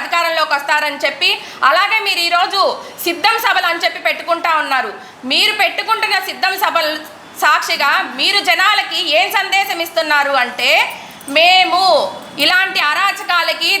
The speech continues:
దౌర్జన్యాలకి పాల్పడి రాజకీయం చేస్తాము, ఎలక్షన్స్ చేస్తాము, మేము వాటికే సిద్ధంగా ఉన్నాము అని చెప్పి మీరు ఈ సందర్భంగా ప్రజల్లోకి ఖచ్చితంగా అది తీసుకొస్తా ఉన్నారు. ఇందాక మా వాళ్ళందరూ అన్నట్లు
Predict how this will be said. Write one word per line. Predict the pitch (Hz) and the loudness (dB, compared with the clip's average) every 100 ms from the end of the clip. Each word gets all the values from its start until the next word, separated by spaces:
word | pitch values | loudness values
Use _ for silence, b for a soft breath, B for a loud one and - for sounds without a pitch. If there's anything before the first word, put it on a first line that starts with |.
| 320 | 2
దౌర్జన్యాలకి | 320 339 392 370 339 320 311 311 320 | 2 2 0 0 -2 -2 -4 -2 2
పాల్పడి | 294 294 294 277 370 403 | 2 2 0 0 0 0
రాజకీయం | 339 359 403 392 349 339 | 0 -4 -2 -2 0 0
చేస్తాము, | 311 311 285 330 403 | 0 0 0 2 0
ఎలక్షన్స్ | 330 392 415 381 359 | 0 -2 -4 -2 -2
చేస్తాము, | 311 311 311 302 440 | -2 0 -2 0 0
మేము | 403 330 | 2 2
వాటికే | 330 403 440 427 | 2 2 0 0
సిద్ధంగా | 262 392 415 415 349 | -2 0 0 0 0
ఉన్నాము | 339 370 381 349 | 0 0 0 -2
అని | 320 | -2
చెప్పి | 330 311 415 587 B B - | -4 0 0 0 B B -4
మీరు | 339 392 320 | 0 2 2
ఈ | 480 403 | 2 0
సందర్భంగా | 403 427 403 403 392 | 0 0 0 0 0
ప్రజల్లోకి | 330 381 381 359 - - | 0 0 0 0 -2 -2
ఖచ్చితంగా | 320 320 392 392 392 392 330 - 269 | -2 -2 -2 0 0 0 -2 -2 -4
అది | 311 - | -4 -4
తీసుకొస్తా | 330 339 359 349 370 311 | -4 0 0 2 2 2
ఉన్నారు. | 311 311 311 453 571 B B B - - - - 285 | 2 0 0 -2 -4 B B B -20 -20 -12 -6 0
ఇందాక | 415 453 381 294 233 269 | 2 2 2 2 0 0
మా | 302 311 | 2 4
వాళ్ళందరూ | 349 381 359 381 359 | 4 0 0 2 2
అన్నట్లు | 330 359 349 359 | 2 0 0 0